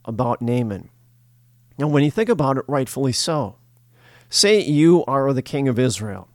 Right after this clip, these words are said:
and here comes over your border the leading general of your rival country.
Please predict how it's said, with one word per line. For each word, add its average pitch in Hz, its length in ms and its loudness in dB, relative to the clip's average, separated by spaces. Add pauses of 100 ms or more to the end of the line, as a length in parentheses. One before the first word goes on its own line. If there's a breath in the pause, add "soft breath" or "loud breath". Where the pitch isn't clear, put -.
(480 soft breath)
and 131 140 0
here 151 220 2
comes 151 500 0
over 147 220 0
your 180 120 2
border 120 540 -2 (420 soft breath)
the 135 100 -4
leading 185 420 0
general 131 600 2 (200)
of 123 120 -4
your 123 120 0
rival 127 400 0
country. 113 540 -8